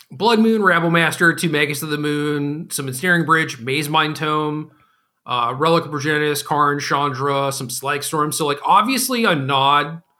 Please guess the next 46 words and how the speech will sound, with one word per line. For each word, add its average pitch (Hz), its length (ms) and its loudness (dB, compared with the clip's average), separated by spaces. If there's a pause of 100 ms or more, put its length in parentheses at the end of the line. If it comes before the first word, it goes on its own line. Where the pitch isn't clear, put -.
(280)
to, 143 600 -4 (340)
they 170 140 4
know 156 220 4
that 156 140 0
their 151 120 4
deck 135 200 -2
has 139 140 -2
slowed 143 260 -4
down. 143 400 -2 (180)
Things 139 180 -8
like 131 140 -6
Maze 143 200 -2
Mind 143 180 0
Tome, 139 320 -4
Slag 135 300 -6
Storm, 143 380 -4
like, 127 300 -8 (560)
these, 151 380 -6
these 160 180 -4
games 147 220 -2
are 143 60 -2
gonna 143 160 0
be 139 80 0
a 131 60 -2
lot 127 220 -2
slower. 143 380 0
So 214 140 -2
this 208 100 -2
is 190 140 -2
more 156 180 2
like, 127 400 -4 (880)
you 143 180 -6
know, 131 200 -2
a, 143 240 0
a - 20 -2
more 214 200 4
traditional 160 440 0
prison 139 400 0
deck, 127 300 -2
I 131 100 -6
think, 127 380 -6
than, 131 220 -4
like, 120 400 -10 (1200)
Moon 143 460 -2
Stompy 123 640 -6
or, 127 60 -10